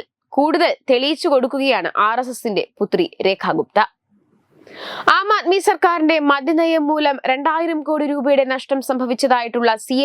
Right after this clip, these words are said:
എ ജി റിപ്പോർട്ട് അവർ ചൂണ്ടിക്കാണിച്ചു. സി എ ജി റിപ്പോർട്ടുകളിൽ എഴുതിയിരിക്കുന്ന വസ്തുതകൾ കേൾക്കാൻ അവർക്ക് കഴിയാത്തതിനാൽ ഈ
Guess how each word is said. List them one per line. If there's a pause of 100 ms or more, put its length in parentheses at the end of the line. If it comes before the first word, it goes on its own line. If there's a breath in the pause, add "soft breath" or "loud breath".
എ
ജി
റിപ്പോർട്ട് (560 loud breath)
അവർ (220)
ചൂണ്ടിക്കാണിച്ചു. (560 loud breath)
സി
എ
ജി
റിപ്പോർട്ടുകളിൽ (100)
എഴുതിയിരിക്കുന്ന (140)
വസ്തുതകൾ (120)
കേൾക്കാൻ
അവർക്ക്
കഴിയാത്തതിനാൽ (420 loud breath)
ഈ